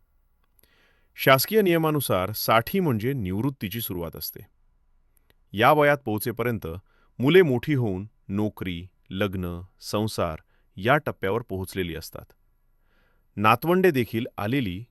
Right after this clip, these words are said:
किंवा येऊ घातलेली असतात. काल परवापर्यंत काका, काकू, मावशी असणारे आपण अचानक आजी आजोबा या श्रेणीत पोचतो. पण इतरांकडून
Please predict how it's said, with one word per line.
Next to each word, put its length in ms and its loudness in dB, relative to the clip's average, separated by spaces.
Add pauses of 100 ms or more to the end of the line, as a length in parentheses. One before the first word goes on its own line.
किंवा 200 -2
येऊ 260 -2
घातलेली 480 -6
असतात. 380 -14 (1040)
काल 200 6
परवापर्यंत 640 2 (240)
काका, 480 -2 (100)
काकू, 460 -6
मावशी 460 -4
असणारे 360 -2
आपण 340 -6 (420)
अचानक 520 -2 (380)
आजी 300 2
आजोबा 420 0 (160)
या 180 0
श्रेणीत 400 -8
पोचतो. 400 -18 (1120)
पण 80 0 (100)
इतरांकडून 720 0